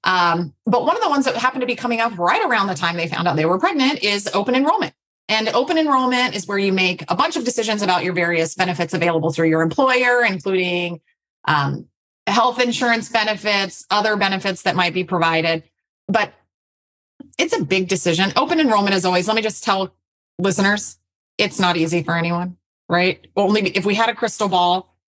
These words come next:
we would know exactly what health insurance made sense for our family,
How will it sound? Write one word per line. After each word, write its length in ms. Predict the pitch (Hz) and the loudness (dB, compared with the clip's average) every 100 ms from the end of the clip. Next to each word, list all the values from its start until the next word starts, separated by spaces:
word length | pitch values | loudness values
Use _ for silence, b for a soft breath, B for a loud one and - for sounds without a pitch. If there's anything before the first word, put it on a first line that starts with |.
| _ 202 | _ 0
we 100 | 208 | 2
would 100 | 190 | 2
know 120 | 190 | 0
exactly 640 | 185 160 185 185 - 220 | 0 0 0 0 -2 -2
what 300 | 202 185 185 | 0 0 0
health 280 | 170 180 175 | -2 -2 -2
insurance 540 | 196 175 190 190 190 180 | -2 -2 -2 -2 -4 -4
made 180 | 175 | -2
sense 220 | 185 175 - | -2 -2 0
for 140 | 185 | 0
our 140 | 170 | 0
family, 600 | 147 170 170 190 214 240 | -2 -2 -2 0 0 -2